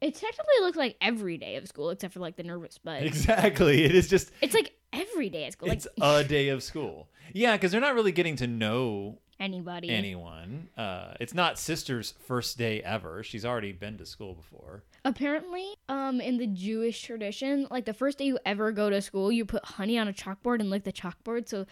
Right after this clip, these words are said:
Speaker 1: the first day,
Speaker 2: That's what
Speaker 1: so
Speaker 2: your
Speaker 1: learning
Speaker 2: mama
Speaker 1: will
Speaker 2: said
Speaker 1: always
Speaker 2: today.
Speaker 1: be sweet.
Speaker 2: I've never heard of
Speaker 1: I've,
Speaker 2: that.
Speaker 1: yeah.
Speaker 2: I'm gonna look that up real quick. Uh,
Speaker 1: Especially
Speaker 2: Jewish tradition, licking chalkboard honey. Your mama said,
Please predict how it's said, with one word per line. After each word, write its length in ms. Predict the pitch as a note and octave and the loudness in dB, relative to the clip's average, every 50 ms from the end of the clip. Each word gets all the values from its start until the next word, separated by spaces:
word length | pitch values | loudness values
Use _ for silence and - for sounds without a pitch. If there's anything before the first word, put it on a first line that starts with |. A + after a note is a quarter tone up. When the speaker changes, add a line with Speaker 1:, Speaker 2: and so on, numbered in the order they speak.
| - - | -14 -6
Speaker 1:
the 100 | - G3+ | -4 -4
first 300 | G#3 - G#3+ G3+ G#3 G3+ - _ _ - | -2 0 0 0 0 -2 -4 _ _ -2
day, 240 | G#3+ G#3 G3+ G3 | 0 0 2 2
Speaker 2:
That's 220 | F#3 F3+ G#3 A#3 - | 2 2 0 0 -2
what 60 | C4+ | 0
Speaker 1:
so 80 | B3+ B3+ | 2 2
Speaker 2:
your 80 | A#3+ G#3+ | 4 4
Speaker 1:
learning 280 | G3+ G#3+ G#3 G#3+ A3+ | 4 4 4 4 4
Speaker 2:
mama 100 | A3 G#3 | 4 4
Speaker 1:
will 40 | G3 | 2
Speaker 2:
said 60 | - F#3+ | 2 2
Speaker 1:
always 240 | G3+ F#3+ F#3+ G3+ G3+ | 2 2 2 2 0
Speaker 2:
today. 120 | F#3 G3+ G3+ | 0 -2 -2
Speaker 1:
be 40 | |
sweet. 560 | G3 G3 - - - C#3 D3 F3 G3 C4 E4 E4 | -2 -4 -6 -6 -4 -2 0 4 6 6 6 6
Speaker 2:
I've 60 | C#3+ | 4
never 320 | C#3+ D3 D3+ D3+ E3 D#3+ D3+ | 0 -4 -4 -4 -4 -4 -4
heard 200 | D3+ E3 E3+ E3 | -4 -6 0 4
of 60 | G3+ | 6
Speaker 1:
I've, 140 | B3+ B3 G#3+ | 6 6 4
Speaker 2:
that. 180 | F#3 - - | 0 -4 -2
Speaker 1:
yeah. 560 | B3 D4+ G4+ A4 G4+ C#4+ F#3+ - C3+ A2+ F#3 F#3+ - _ _ | 0 2 4 6 6 6 6 4 2 0 -2 -6 -10 _ _
Speaker 2:
I'm 100 | - D#3 G3 | -8 -4 -4
gonna 140 | A3+ A3 G3 | -2 -2 -2
look 180 | F3+ F3 D#3+ | -2 -4 -2
that 140 | - D3+ C#3+ | -2 -2 -2
up 140 | B2+ A2 A2 | -2 -4 -4
real 160 | A#2+ A#2 A2+ | -4 -6 -6
quick. 300 | - - A2+ G2 F#2 F2+ - - _ _ - | -6 -8 -8 -8 -8 -10 -14 -20 _ _ -12
Uh, 280 | - A2+ A2 G#2+ G#2 G2+ | -10 -8 -6 -6 -6 -6
Speaker 1:
Especially 920 | G2+ G#2+ G#2+ F#2+ - A3 G#3 G#3 - - G#3+ G#3 F#3+ E3+ E3 D#3+ F3+ F#3 - _ _ - | -6 -6 -8 -8 -8 -8 -8 -8 -10 -12 -12 -10 -8 -8 -8 -6 -8 -8 -10 _ _ -18
Speaker 2:
Jewish 840 | - - C3+ C3+ C#3 D3 D#3+ E3 E3+ D#3+ - - - - - - _ _ _ _ | -12 -8 -6 -6 -4 -4 -4 -6 -6 -8 -10 -14 -14 -16 -18 -20 _ _ _ _
tradition, 1600 | - - - B2 A#2 A2+ A2+ A2 A2 G#2+ - - B2 B2 B2+ B2 - - - - G2+ F#2+ F#2 F2+ F2+ F2 F2+ F#2 G2 G#2 G#2 - _ _ _ - | -20 -14 -10 -6 -6 -4 -4 -6 -6 -8 -8 -6 -6 -6 -6 -6 -10 -12 -12 -12 -12 -12 -12 -12 -12 -14 -14 -16 -16 -18 -20 -20 _ _ _ -18
licking 1200 | A2 G2+ G2+ G2+ G#2 G#2+ A2 A#2 A#2+ B2+ - - - C#3 C#3 C#3 C3+ C3+ C#3 C#3+ C#3+ C#3+ C#3 C#3 - _ _ _ _ _ | -16 -14 -12 -12 -10 -8 -6 -8 -8 -10 -12 -10 -8 -6 -6 -6 -6 -6 -8 -8 -10 -10 -12 -14 -16 _ _ _ _ _
chalkboard 1400 | - - - - - - - B2+ C3 B2 B2+ C3 - - _ - - G#2 F#2+ F#2+ F#2+ F#2 F#2 F#2 F#2 F#2+ G2+ - _ _ - - - | -18 -16 -16 -16 -12 -10 -8 -6 -6 -6 -6 -8 -10 -16 _ -16 -14 -12 -12 -12 -12 -12 -12 -14 -14 -16 -18 -20 _ _ -20 -18 -12
honey. 480 | A#2 A2 G#2 F#2 F2+ - - _ C3+ _ _ _ | -10 -10 -8 -10 -12 -16 -20 _ -20 _ _ _
Your 120 | B2 B2 | -6 -6
mama 360 | B2+ C3+ D3 E3 F#3+ A3 C4 A#3+ | -4 -2 -2 -2 -2 -2 -2 -4
said, 260 | - - G3 D#3 | -6 -6 -8 -8